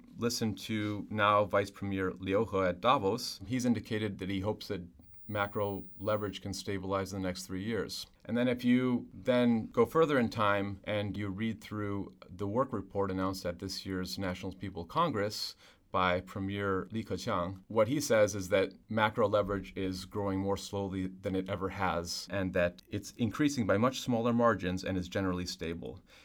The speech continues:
And so th-, there's really a confusion in markets and, and really, in fact, perhaps in the policy community about, uh, what's happening with, with the deleveraging program. And I guess our message, really, the metric that Fitch uses is we take the, um,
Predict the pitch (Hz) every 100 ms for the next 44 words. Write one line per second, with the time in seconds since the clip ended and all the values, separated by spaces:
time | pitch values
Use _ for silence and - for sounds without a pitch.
0 | - 131 123 156 - - 127 - 147 123
1 | - - 117 113 98 127 113 107 98 107
2 | 131 131 117 - - 113 - 107 107 120
3 | 107 104 - - 95 107 104 107 107 _
4 | _ _ _ 110 104 107 101 98 139 139
5 | 120 107 98 98 95 95 101 101 95 104
6 | 107 - 110 113 104 95 95 92 - 101
7 | - 98 90 110 120 92 90 85 87 87
8 | 87 95 - - - 139 165 175 120 131
9 | 113 107 101 92 104 104 101 95 - 110
10 | 120 120 110 101 90 143 143 95 90 95
11 | 90 92 - - - - - - 117 113
12 | 107 104 95 95 90 90 92